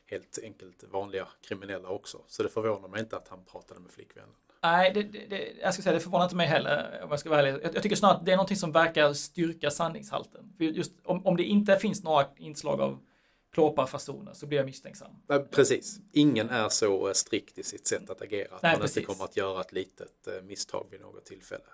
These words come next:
Speaker 2: Framförallt inte när man börjar blanda in folk som inte har det här som sin huvudsakliga sysselsättning.
Speaker 1: Nej, och jag skulle kunna tänka mig att det där samtalet till flickvännen är det som har gjort det spårbart också för att identifiera vem det var som höll i telefonen.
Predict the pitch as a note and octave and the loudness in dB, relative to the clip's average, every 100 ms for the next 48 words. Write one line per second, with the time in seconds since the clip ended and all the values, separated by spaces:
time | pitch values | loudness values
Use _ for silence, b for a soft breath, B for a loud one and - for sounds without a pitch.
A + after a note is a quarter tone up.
0 | b - D3+ E3 F#3 F#3 D#3 C#3+ C#3+ D3 | b -4 2 2 2 0 2 4 4 4
1 | C#3 C#3 D#3 C#3+ - C#3 - C#3+ C#3+ C3 | 2 2 0 -6 -6 -6 -6 -14 -10 -4
2 | C#3 C3+ B2+ B2+ - C#3 C3 C3+ C3+ C3+ | -4 -4 -6 -10 -12 -14 -12 -12 -12 -12
3 | C3+ C#3 - C3+ - - - - - F#2+ | -12 -12 -12 -12 -14 -20 -20 -20 -12 -8
4 | - G#2 - A2 - A2 B2 B2+ - G2 | -2 -2 -2 -4 -2 -2 0 -2 -4 -4
5 | G2 - A2 - A2 A2+ - F#2+ - - | -4 -4 -2 0 -2 -6 -12 -10 -12 -8
6 | A#2 A2 F#2+ F#2 F#2+ G2 - F#2 F#2+ F#2 | -10 -6 -8 -8 -10 -6 -6 -8 -14 -14
7 | G2+ - G2 G#2 - - G2+ - - - | -10 -8 -6 -6 -6 -8 -10 -10 -20 -16
8 | - F#2+ F#2 - G2 F#2+ F2 F#2 F#2+ F#2+ | -10 -10 -10 -6 -6 -6 -18 -20 -14 -12
9 | - - G#2 F#2 - F#2 - G2+ F#2 | -12 -12 -18 -18 -20 -18 -12 -12 -12